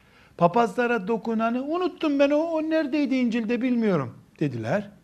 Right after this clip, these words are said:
Vergi toplamakla ilgili, zekatla ilgili ayetleri Tevrat'ın kalın kalın yazıldı ama. E, yardım etmeye geldi mi? Ha, hahamlara yardıma, kiliseye yardıma geldi mi? Mübarek ayetler çok değerli o zaman.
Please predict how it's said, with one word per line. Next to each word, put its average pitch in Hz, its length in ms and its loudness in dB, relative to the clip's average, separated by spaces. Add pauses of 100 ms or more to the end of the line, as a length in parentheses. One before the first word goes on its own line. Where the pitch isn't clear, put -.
(920)
Vergi 202 380 2
toplamakla 196 680 0
ilgili, 156 460 -2
zekatla 175 520 -2
ilgili 156 340 -2
ayetleri 165 720 0
Tevrat'ın 165 800 -4
kalın 220 380 8
kalın 185 220 8
yazıldı 127 520 -2
ama. 92 240 -8 (1000)
E, - 260 -6
yardım 214 420 2
etmeye 180 400 4
geldi 175 380 6
mi? 135 200 -2 (440)
Ha, 180 520 2
hahamlara 180 640 2
yardıma, 165 640 4 (260)
kiliseye 214 460 4
yardıma 196 500 6
geldi 214 380 0
mi? 190 160 -2
Mübarek 180 600 2
ayetler 208 520 2
çok - 220 -6
değerli 143 320 2
o 107 80 -6
zaman. 95 280 -10